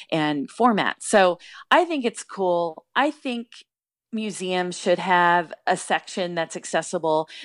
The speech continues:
for those blind, um, uh, visually impaired to be able to touch and feel some of the pieces of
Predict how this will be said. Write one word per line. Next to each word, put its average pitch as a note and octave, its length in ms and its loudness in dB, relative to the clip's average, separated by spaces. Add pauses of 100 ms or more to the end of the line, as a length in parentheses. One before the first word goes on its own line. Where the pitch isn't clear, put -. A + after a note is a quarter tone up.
for F#3 160 0
those E3 280 0
blind, D#3 500 -2 (340)
um, D3+ 320 -4
uh, A#2 140 -2
visually F3+ 300 -2
impaired D#3 520 0 (120)
to F#3 100 -4
be F3 100 2
able E3+ 140 2
to D#3+ 80 -2
touch - 420 0
and E3+ 160 -2
feel E3 600 2 (260)
some - 340 0
of G#3+ 160 4
the F#3 400 -2
pieces F3 420 -8
of E3 120 -2